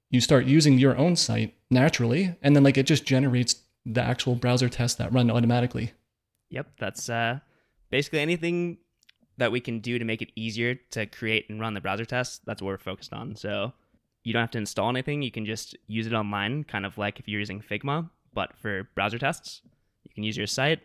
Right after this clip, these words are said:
Speaker 2: and then we capture the actions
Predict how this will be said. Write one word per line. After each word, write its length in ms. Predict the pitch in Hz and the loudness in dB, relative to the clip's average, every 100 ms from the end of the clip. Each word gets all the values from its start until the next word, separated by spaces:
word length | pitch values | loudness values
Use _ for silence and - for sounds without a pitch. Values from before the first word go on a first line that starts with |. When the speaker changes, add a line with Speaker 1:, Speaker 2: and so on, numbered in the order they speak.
| - | -8
Speaker 2:
and 180 | 107 107 | -8 -4
then 360 | 104 107 135 - _ _ _ - | -4 -4 -8 -10 _ _ _ -10
we 300 | 107 104 104 | -6 -4 -6
capture 520 | - 113 110 - 107 | -4 -2 -2 -4 -6
the 160 | 98 95 | -6 -4
actions 760 | 104 104 104 95 107 - - | -2 -2 -8 -10 -10 -10 -12